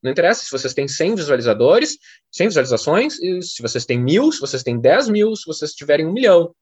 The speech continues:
tá? Não importa se é o podcast, sei lá, de quem lá que, que é o maior do Brasil,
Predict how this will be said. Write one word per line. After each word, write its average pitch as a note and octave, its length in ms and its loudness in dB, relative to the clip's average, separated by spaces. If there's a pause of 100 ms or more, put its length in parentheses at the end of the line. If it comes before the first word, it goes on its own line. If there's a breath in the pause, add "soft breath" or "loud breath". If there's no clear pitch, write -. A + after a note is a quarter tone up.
(200)
tá? A2+ 240 -4
Não G#2+ 100 -6
importa C3+ 440 0
se - 120 -8
é C3 60 2
o B2 80 0
podcast, B2 600 -2
sei B2 180 -4
lá, B2 120 0
de A#2 120 -6
quem A#2+ 180 -6
lá A2 180 -8
que, G2+ 340 -14 (440)
que A2 140 -2
é G#2 60 4
o F#2+ 180 0
maior G#2 420 0
do A2+ 60 -8
Brasil, G#3+ 640 2